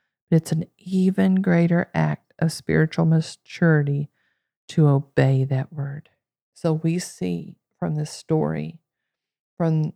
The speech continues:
the user-friendly prophecy, that prophecy or the prophetic can and often is used as an evangelistic outreach. Now I want to back up just a little bit. I don't want any of you to turn me off.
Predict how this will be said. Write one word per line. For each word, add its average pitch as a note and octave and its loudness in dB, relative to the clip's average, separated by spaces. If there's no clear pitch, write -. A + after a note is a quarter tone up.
the D#3+ 0
user-friendly D#3 -2
prophecy, D#3 -8
that - -6
prophecy F#3 -4
or E3+ 6
the F#3+ 2
prophetic D#3 -4
can F#3+ 0
and G3+ 0
often F3+ -2
is G#3+ 0
used F3+ -2
as E3 0
an E3 0
evangelistic E3+ 0
outreach. - -10
Now D3+ -6
I E3 -6
want F3 -8
to D3+ -10
back D#3 -16
up F3 -6
just - -10
a C#3+ -2
little C#3 -2
bit. C#3 -6
I D#3 2
don't C#3+ -2
want C#3+ -2
any D3 -2
of D#3+ -4
you F#3+ 0
to G#3 2
turn A3+ 2
me C4+ 0
off. G#3+ 0